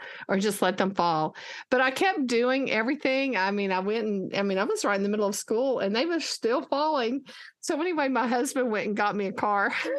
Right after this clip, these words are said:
He bought me a car hoping that that would help my tears to <laughs> stop falling. It didn't. They still fell. But anyway, and then when, when he passed away, I,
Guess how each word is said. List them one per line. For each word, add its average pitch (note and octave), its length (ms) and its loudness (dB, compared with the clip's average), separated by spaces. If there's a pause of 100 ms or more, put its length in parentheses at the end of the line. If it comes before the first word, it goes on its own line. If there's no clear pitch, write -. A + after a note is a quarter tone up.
(460)
He - 40 -4
bought G#4+ 260 4
me G#4 260 2
a - 60 0
car D#4 300 4
hoping D#4 320 0
that C#4 180 -2
that A#3+ 160 0
would A#3+ 120 0
help A3+ 200 0
my G#3+ 140 -2
tears A3+ 420 -2
to G4+ 220 0
<laughs> - 80 -14
stop - 420 0
falling. - 640 -2 (220)
It B3+ 460 0
didn't. G3+ 340 0
They C4+ 140 2
still C4 320 -2
fell. E3+ 420 -2 (380)
But C4 180 4
anyway, A3 540 4
and A#3 180 4
then A#3+ 220 2
when, G#3 220 2 (180)
when F#3+ 200 2
he G#3+ 140 0
passed E3+ 380 -2
away, A3+ 280 -2
I, F#3+ 160 0